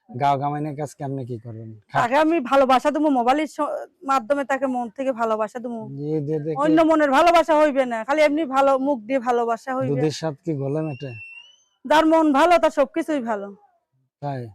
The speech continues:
Speaker 2: যার মন ভালো আছে, তার সবকিছুই ভালো আছে। সে ভালো, ভালো মনের যে ছেলে, সে ভালোভাবে কথাবার্তা বলবে, ভালোভাবে কথাবার্তা বললেই মনটা খুশি।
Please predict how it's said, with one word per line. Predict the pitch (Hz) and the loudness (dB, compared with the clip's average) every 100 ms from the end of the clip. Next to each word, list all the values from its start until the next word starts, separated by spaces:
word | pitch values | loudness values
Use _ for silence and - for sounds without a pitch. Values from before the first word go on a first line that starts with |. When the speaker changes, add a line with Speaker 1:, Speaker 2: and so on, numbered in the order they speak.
| _ | _
Speaker 2:
যার | 233 254 | -4 -4
মন | 254 254 | -2 -2
ভালো | 240 285 | 0 2
আছে, | 285 | 2
তার | 285 | -2
সবকিছুই | 285 226 - 269 277 | -4 -6 -6 -6 -4
ভালো | 247 220 | -2 -2
আছে। | 220 214 240 | -2 -4 -10
সে | - 254 | -6 -2
ভালো, | 254 254 - _ _ | 0 0 -2 _ _
ভালো | 240 311 | 4 6
মনের | 302 302 294 | 6 4 4
যে | 320 | 2
ছেলে, | - 285 277 | 2 0 0
সে | 302 | 0
ভালোভাবে | 254 247 240 277 302 | 2 2 2 0 -2
কথাবার্তা | 254 - 269 254 262 | -2 0 0 0 -2
বলবে, | 240 233 220 247 | -2 -4 -6 -8
ভালোভাবে | 240 233 226 240 269 | -6 -4 -2 -4 -4
কথাবার্তা | 240 254 269 269 277 | -4 -2 -2 -2 -4
বললেই | 233 233 254 | -4 -4 -6
মনটা | 285 247 226 233 | -6 -8 -8 -8
খুশি। | 233 - 240 | -10 -18 -20